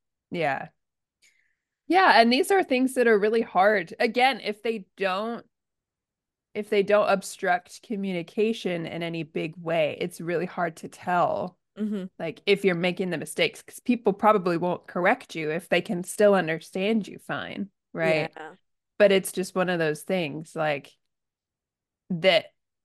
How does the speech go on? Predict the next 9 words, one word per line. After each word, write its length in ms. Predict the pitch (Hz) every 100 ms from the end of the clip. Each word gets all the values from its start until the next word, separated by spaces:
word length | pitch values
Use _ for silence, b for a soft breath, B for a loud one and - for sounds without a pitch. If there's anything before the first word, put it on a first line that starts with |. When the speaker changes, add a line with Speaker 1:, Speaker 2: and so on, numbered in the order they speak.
| -
Speaker 1:
makes 420 | 190 196 185 -
a 80 | 185
difference 480 | 180 175 170 156 -
between 480 | 165 - 160 160 -
if 160 | 175 175
someone 340 | 175 160 151
sounds 600 | 156 170 139 147 - - - _
natural 640 | 180 170 151 - 160 143
versus 640 | 143 151 - - - -